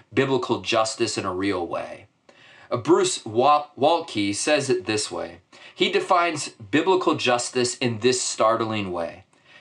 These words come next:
He says that the righteous, those who are called by God, are willing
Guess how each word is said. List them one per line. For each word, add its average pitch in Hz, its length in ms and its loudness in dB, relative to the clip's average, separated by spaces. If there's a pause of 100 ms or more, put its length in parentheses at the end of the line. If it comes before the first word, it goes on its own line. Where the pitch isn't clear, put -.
He 147 120 2
says 156 380 2 (180)
that 135 160 0
the 135 120 4
righteous, 113 840 -2 (240)
those 170 400 6
who 185 220 6
are 139 160 6
called 160 440 0
by 147 200 4
God, 113 400 4
are 127 240 4
willing 175 800 2